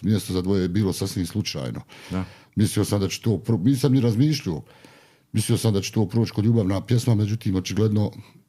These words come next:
Speaker 1: nije samo ljubavna pjesma.
Speaker 2: Ali ti se, između ostalog,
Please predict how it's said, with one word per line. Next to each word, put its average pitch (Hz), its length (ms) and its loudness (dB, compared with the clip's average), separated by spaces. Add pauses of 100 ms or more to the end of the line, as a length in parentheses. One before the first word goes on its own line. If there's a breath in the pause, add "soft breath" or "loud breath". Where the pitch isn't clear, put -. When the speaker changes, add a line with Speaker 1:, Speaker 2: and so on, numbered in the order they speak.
(520)
Speaker 1:
nije 95 340 2
samo 85 260 -4
ljubavna 76 340 -6 (120)
pjesma. - 260 -12 (480 loud breath)
Speaker 2:
Ali 101 120 0
ti 170 120 0
se, 170 140 -2
između 139 340 2
ostalog, 156 360 -2